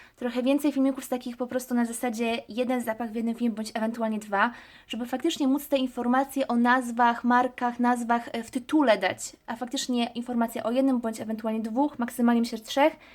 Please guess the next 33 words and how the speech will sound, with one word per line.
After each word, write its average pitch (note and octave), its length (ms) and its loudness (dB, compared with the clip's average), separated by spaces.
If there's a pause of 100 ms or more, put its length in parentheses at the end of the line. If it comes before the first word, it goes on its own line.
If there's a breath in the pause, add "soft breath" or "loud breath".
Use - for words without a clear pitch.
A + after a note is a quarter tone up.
(760 loud breath)
jest C#4+ 380 0
do B3+ 80 -2
zawarcia A#3+ 480 -2
w A#3+ 60 -12
tytule, A#3 220 -4
potem A#3+ 200 0
jest A#3+ 160 0
łatwiej. A#3+ 600 0 (320 loud breath)
Potem B3 180 0
jest B3 120 2
łatwiej, C#4 100 2
jak C#4+ 60 -2
ktoś C4+ 140 -6
wyszukuje, B3 720 0
również A3+ 460 -2
ja, G#3+ 240 4 (640)
ale B3 160 0
i A3+ 80 0
widzowie, A3+ 520 0
po C4+ 100 -10
prostu, B3 520 -4
żeby B3 240 2
odszukać, C4 500 -2
czy B3 120 -10
coś A#3+ 160 -6
już A3+ 100 -6
było A#3 160 -2
mówione A3+ 300 -2
z A3 60 -12
tej G#3+ 140 -6
marki, A3 380 0
ten A3+ 280 -6
zapach. A3+ 640 0